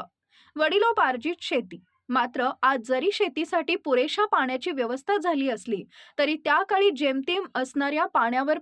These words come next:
पिकणाऱ्या शेतीवर केवळ कुटुंबाचा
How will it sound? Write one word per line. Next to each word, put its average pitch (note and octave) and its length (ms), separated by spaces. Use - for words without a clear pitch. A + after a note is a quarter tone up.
पिकणाऱ्या D#4+ 500
शेतीवर B3+ 520
केवळ G#4 360
कुटुंबाचा F4 540